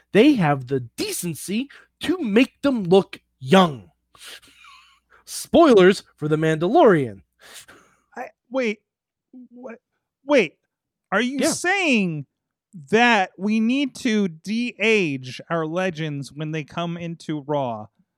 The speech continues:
Speaker 2: on the
Speaker 1: Or
Speaker 2: Legends
Speaker 1: don't
Speaker 2: show?
Speaker 1: use them at all. Yes.
Speaker 2: Or should we just have a younger version of them imitate them to remember
Speaker 1: No,
Speaker 2: the good
Speaker 1: because
Speaker 2: old
Speaker 1: that's
Speaker 2: days in their prime?
Speaker 1: Charlotte.
Speaker 2: Oh, that's Charlotte.
Speaker 1: And we have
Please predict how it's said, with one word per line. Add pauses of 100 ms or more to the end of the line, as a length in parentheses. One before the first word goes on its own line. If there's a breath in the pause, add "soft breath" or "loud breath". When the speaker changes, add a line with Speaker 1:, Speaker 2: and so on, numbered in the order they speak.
(200)
Speaker 2:
on
the
Speaker 1:
Or
Speaker 2:
Legends
Speaker 1:
don't
Speaker 2:
show?
Speaker 1:
use
them
at
all.
Yes.
Speaker 2:
Or (200)
should
we
just
have
a
younger
version
of
them (380)
imitate
them (220)
to
remember
Speaker 1:
No,
Speaker 2:
the
good
Speaker 1:
because
Speaker 2:
old
Speaker 1:
that's
Speaker 2:
days
in
their
prime?
Speaker 1:
Charlotte. (480)
Speaker 2:
Oh, (360)
that's
Charlotte. (480)
Speaker 1:
And
we
have